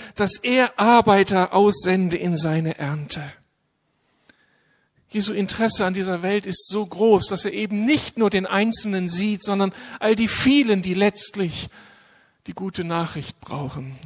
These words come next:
und Gottes Hilfe brauchen. Darum sucht er Mitarbeiter, darum sucht er seinen Dienst zu multiplizieren, sich zu klonen in der Kraft des Geistes.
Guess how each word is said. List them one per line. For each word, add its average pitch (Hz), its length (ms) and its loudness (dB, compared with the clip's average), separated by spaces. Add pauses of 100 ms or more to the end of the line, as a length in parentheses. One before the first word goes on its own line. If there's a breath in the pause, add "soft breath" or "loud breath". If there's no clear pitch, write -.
und 160 100 -12
Gottes 151 320 -8
Hilfe 156 320 -8
brauchen. 139 540 -12
Darum 165 260 -6
sucht 202 300 -6
er 180 100 -4
Mitarbeiter, 160 720 -4
darum 175 200 -6
sucht 196 280 -6
er 196 140 0 (280 loud breath)
seinen 208 380 0
Dienst 254 480 0
zu 233 100 -2
multiplizieren, 226 1160 4 (360 loud breath)
sich - 360 2
zu 240 180 2
klonen 240 800 4 (540 soft breath)
in 208 100 2
der 196 120 2
Kraft - 440 2
des - 160 2
Geistes. - 1000 -6